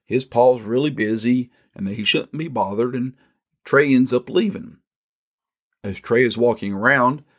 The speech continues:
Andy sees him, and he invites Trey to go on patrol with him. Later, we see Opie at football practice, and when Trey comes by, he starts talking about his model plane.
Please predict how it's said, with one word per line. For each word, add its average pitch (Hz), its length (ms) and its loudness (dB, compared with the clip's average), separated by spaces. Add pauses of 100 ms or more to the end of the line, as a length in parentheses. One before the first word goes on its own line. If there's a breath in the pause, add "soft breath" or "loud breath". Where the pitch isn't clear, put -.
(440)
Andy 135 360 2
sees 107 320 -2
him, 151 300 -6
and 107 140 -8
he 139 100 0
invites 117 360 -2
Trey 107 200 -8
to 107 80 -8
go 107 120 -10
on 104 120 -8
patrol 131 380 0
with 90 160 -12
him. - 220 -20 (500)
Later, 170 260 4
we 127 160 -4
see 107 220 -2
Opie 139 260 0
at - 120 -6
football 98 340 0
practice, 107 480 -6
and 123 180 0 (200 loud breath)
when 147 120 -4
Trey 147 220 2
comes 127 240 -4
by, 135 400 0 (200)
he 175 140 -2
starts 165 300 0
talking 104 260 -8
about 113 220 -2
his 117 100 -10
model 101 300 -8
plane. 123 480 -4